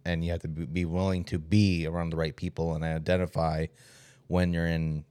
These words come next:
like, when you have the wrong people around you. Um, 'cause, uh, like, yeah, it, like, I think a, a definitely a good thing to, to ch-, change, like,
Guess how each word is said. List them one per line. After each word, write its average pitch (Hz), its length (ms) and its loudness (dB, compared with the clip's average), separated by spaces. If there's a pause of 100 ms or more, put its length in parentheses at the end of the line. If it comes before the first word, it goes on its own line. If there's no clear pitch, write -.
(160)
like, 87 200 2
when 87 120 2
you 82 80 0
have 80 160 0
the 80 60 0
wrong 80 320 -2
people 76 240 -4
around 95 320 2
you. 73 180 -4 (920)
Um, 78 440 -4 (100)
'cause, 82 300 -4
uh, 80 260 0 (300)
like, 87 160 -2 (960)
yeah, 85 320 0
it, 120 260 0
like, 131 100 8
I 135 80 8
think 135 200 6
a, 101 240 4
a 101 40 6
definitely 104 400 4
a 87 60 4
good 82 280 2
thing 87 460 0 (180)
to, 95 220 4
to 82 280 -4
ch-, - 200 -12 (240)
change, 90 640 0 (100)
like, 87 400 0